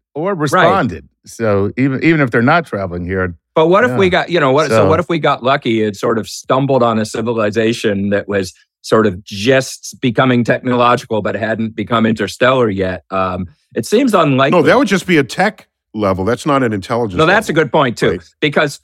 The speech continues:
Speaker 3: Right.
Speaker 2: because you could
Speaker 3: Right.
Speaker 2: argue there's, you know, there's always the whales, right? <laughs> And the dolphins. They're really
Speaker 3: Oh.
Speaker 2: intelligent. They arguably have a civilization and a culture.
Speaker 3: I saw that Star Trek movie, The Save
Speaker 2: Yes.
Speaker 3: the Whales
Speaker 1: Yeah.
Speaker 3: Star Trek
Speaker 2: Yes.
Speaker 3: movie.
Speaker 2: Yeah.
Speaker 3: Yeah.
Speaker 2: So we could certainly find intelligent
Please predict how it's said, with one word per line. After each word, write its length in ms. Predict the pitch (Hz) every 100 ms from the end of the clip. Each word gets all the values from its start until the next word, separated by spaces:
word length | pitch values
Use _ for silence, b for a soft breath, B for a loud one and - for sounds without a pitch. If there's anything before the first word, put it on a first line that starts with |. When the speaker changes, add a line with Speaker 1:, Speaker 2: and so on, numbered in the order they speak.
| -
Speaker 3:
Right. 120 | 131
Speaker 2:
because 240 | 175 165 160
you 80 |
could 100 | 175 -
Speaker 3:
Right. 80 |
Speaker 2:
argue 380 | 151 156 151 147
there's, 320 | 131 120 110 -
you 120 | 120
know, 160 | 92
there's 160 | 92 123
always 240 | 151 156
the 100 | 139
whales, 560 | 117 135 135 107 85 -
right? 320 | 95 110 135 -
<laughs> 100 | -
And 440 | - 214 202 131 123
the 60 |
dolphins. 520 | 110 131 135 110 87 -
They're 260 | 139 143
really 320 | 135 143 139 127
Speaker 3:
Oh. 40 |
Speaker 2:
intelligent. 520 | 110 135 143 123 104 B B 175
They 300 | 139 147 139
arguably 580 | 131 147 143 135 131
have 160 | 127 117 -
a 140 | 117 123
civilization 800 | - 127 120 117 123 143 - 110
and 140 | 101
a 40 |
culture. 440 | - - 190 - 120
Speaker 3:
I 80 | 120
saw 240 | - 147
that 220 | 135 117
Star 200 | - 117
Trek 260 | 104 113 98
movie, 340 | 95 87 73 -
The 120 | - 85
Save 240 | 104 98
Speaker 2:
Yes. 160 | 104 98
Speaker 3:
the 80 |
Whales 240 | 107 117 98
Speaker 1:
Yeah. 40 | -
Speaker 3:
Star 200 | 92 87
Trek 200 | - 143
Speaker 2:
Yes. 240 | 110 76
Speaker 3:
movie. 120 | 71 - b _
Speaker 2:
Yeah. 80 | -
Speaker 3:
Yeah. 120 | 135
Speaker 2:
So 200 | 98 170
we 140 | 151 185
could 180 | 214 180
certainly 520 | - - 226 160 147
find 260 | 143 135
intelligent 600 | 120 104 120 123 107 82